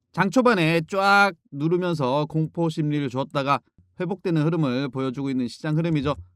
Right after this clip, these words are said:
자, 그러한 가운데 리가캔바이오도 음봉 밀렸다가 꼬리 말아주면서 올라가고 있습니다. 쉽게 꺾일 리가캔바이오가 아니죠.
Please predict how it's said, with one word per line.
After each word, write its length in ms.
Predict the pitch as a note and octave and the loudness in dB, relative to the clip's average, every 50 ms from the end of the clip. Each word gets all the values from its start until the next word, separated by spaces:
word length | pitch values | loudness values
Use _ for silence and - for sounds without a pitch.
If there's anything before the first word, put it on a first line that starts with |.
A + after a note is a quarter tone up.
| _ _ | _ _
자, 120 | _ A2+ A2+ | _ -10 -8
그러한 320 | - C3+ D3 D#3+ E3 E3 | -4 -2 0 0 0 0
가운데 400 | D#3 D#3 D3+ C#3+ B2 C3 C#3 C#3 | 0 0 0 0 0 -2 -2 -2
리가캔바이오도 1000 | C3+ E3 G#3 A3 B3 A#3+ - A3+ G#3+ F#3+ F3 E3+ E3 D#3 D#3+ D3+ C#3+ E3 F#3 F3+ D#3+ _ _ _ _ _ _ _ _ - | -2 -2 0 0 0 0 0 -2 -2 0 2 2 4 4 4 2 2 0 0 0 -4 _ _ _ _ _ _ _ _ 0
음봉 300 | G#3+ A3+ A#3+ B3+ B3 G#3+ | 0 2 4 4 6 6
밀렸다가 600 | F3+ F3 F#3+ G3+ F#3+ - F3+ D3+ C3 C#3 D3 D#3+ | 6 6 4 2 2 2 0 2 2 2 2 0
꼬리 420 | D#3 - G3+ F#3+ G#3 G3 F#3+ F#3 | 0 -4 -4 -2 0 0 0 0
말아주면서 580 | D#3 C3 B2 C3+ C#3 B2+ B2 C3 C3+ B2 B2 A#2+ | 0 0 0 0 -2 -2 -2 -4 -4 -4 -4 -6
올라가고 420 | F#2+ F#2+ A2+ C3 C3 C3+ B2 A2+ | -6 -4 -4 -4 -4 -4 -6 -6
있습니다. 480 | F#2+ E2 - B2+ A2 F#2+ G2 G2+ B2 - _ _ _ _ _ _ | -8 -6 -6 -6 -6 -4 -4 -6 -6 -8 _ _ _ _ _ _
쉽게 360 | _ - B3+ A#3 - - B3 A#3 | _ -2 -2 -2 4 4 4 4
꺾일 560 | - B3+ C4 A3 - B3 F#3 F#3+ G#3 G#3+ G3 | 6 2 2 2 4 4 4 6 6 4 4
리가캔바이오가 800 | E3+ E3+ F3 F#3+ F3 - G#3 F3 E3 D#3+ D#3 D#3 D3+ D3 D3+ D3+ | 4 4 4 2 0 0 -2 0 2 2 2 2 2 2 2 0
아니죠. 480 | B2 C3+ D3+ C#3 C#3+ C3+ C#3+ F3+ G3+ | 0 0 0 2 2 2 2 2 2